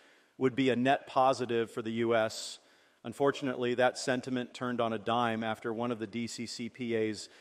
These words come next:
leading proponents and D C political donors, Sam Bankman-Fried, self-combusted.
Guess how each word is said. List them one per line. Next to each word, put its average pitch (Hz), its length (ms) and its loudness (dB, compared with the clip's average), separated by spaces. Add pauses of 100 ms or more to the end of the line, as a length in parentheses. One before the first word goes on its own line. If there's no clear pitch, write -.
(200)
leading 139 320 2
proponents 127 640 -2
and 117 180 -6
D 120 120 -4
C 123 180 -8
political 117 460 -4
donors, 107 520 -4 (300)
Sam 139 340 0
Bankman-Fried, 123 800 0 (280)
self-combusted. 117 1120 0